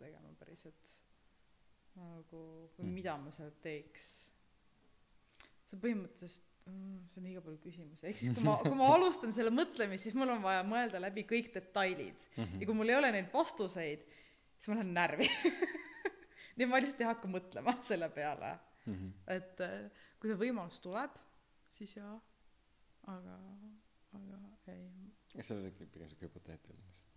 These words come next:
Speaker 2: et alati mõelnud, noh, et, et, aa, üks hetk ma kunagi naasen sinna ja elan seal
Speaker 1: Mhm.
Speaker 2: elupäevad lõpuni või
Speaker 1: Oh my God, vanaduses oleks küll täiega hea. <laughs> Aa, aa, vot see on see lahendus.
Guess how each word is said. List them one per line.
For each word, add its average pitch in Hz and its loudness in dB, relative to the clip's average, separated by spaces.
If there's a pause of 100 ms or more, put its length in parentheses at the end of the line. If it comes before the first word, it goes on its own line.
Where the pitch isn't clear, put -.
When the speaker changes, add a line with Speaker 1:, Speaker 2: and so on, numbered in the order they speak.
(280)
Speaker 2:
et 87 -14
alati 87 -8
mõelnud, 85 -8
noh, 92 -4
et, 85 -14
et, - -20
aa, 92 -8
üks - -12
hetk - -20
ma 85 -12
kunagi 80 -10
naasen 82 -8
sinna 78 -12
ja 80 -12
elan 73 -10
seal - -14 (320)
Speaker 1:
Mhm. 208 -2
Speaker 2:
elupäevad 78 -6
lõpuni 82 -12
või 80 -16 (1120)
Speaker 1:
Oh - -10
my - -
God, 170 -6
vanaduses 165 -10
oleks 151 -18
küll 175 -16
täiega 160 -14
hea. - -14 (100)
<laughs> - 2 (600)
Aa, 226 0
aa, 302 8
vot 277 4
see 370 8
on 370 2
see 311 6
lahendus. 285 6